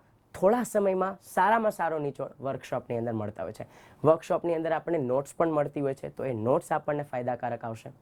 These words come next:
બરાબર? એક આખું એટમોસ્ફિયર આપણને મળી જશે. તો આ રીતે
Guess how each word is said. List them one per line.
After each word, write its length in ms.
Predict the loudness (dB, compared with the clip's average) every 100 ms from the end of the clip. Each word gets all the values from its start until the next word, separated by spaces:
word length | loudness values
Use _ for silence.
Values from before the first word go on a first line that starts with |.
| _ _ _ _ -6
બરાબર? 260 | -2 0 -2 -8 _ _ -20 -20 -20 -2 2
એક 160 | 2
આખું 240 | 2 0 0
એટમોસ્ફિયર 560 | 2 0 0 -2 -2
આપણને 280 | -2 -2 -2
મળી 200 | -4 -6
જશે. 320 | -12 -14 -18 -10
તો 80 | 0
આ 120 | 4 4
રીતે 380 | 2 -4 -6